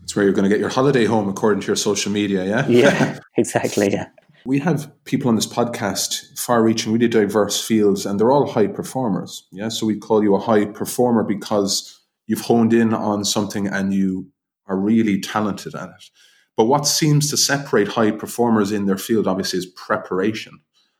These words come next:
Speaker 1: Um, so I suppose we're both curious as to what is that stage? What is the, the preparatory sort of pieces that you have to go through to take the photo you really want to take, or to be prepared for, for that snowy scene to come,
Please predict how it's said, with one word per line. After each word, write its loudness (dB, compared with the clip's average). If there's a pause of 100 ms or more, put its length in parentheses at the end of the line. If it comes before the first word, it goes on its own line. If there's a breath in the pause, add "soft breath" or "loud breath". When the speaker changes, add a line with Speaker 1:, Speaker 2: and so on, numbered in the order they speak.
(200)
Speaker 1:
Um, -2
so 2
I 4
suppose 2
we're 4
both 2
curious 4
as 0
to 2 (340 loud breath)
what 2
is 2
that 0
stage? 0
What 2
is -2
the, 2
the -12
preparatory 0 (160 loud breath)
sort 0
of -2
pieces 0
that 0
you -2
have -2
to -10
go 2
through -2 (340 soft breath)
to -10
take 0
the -2
photo 0
you 2
really 2
want 0
to -8
take, 0
or 2
to -6
be 0
prepared 0
for, 2 (120)
for 2
that 2
snowy 2
scene 0
to -8
come, 0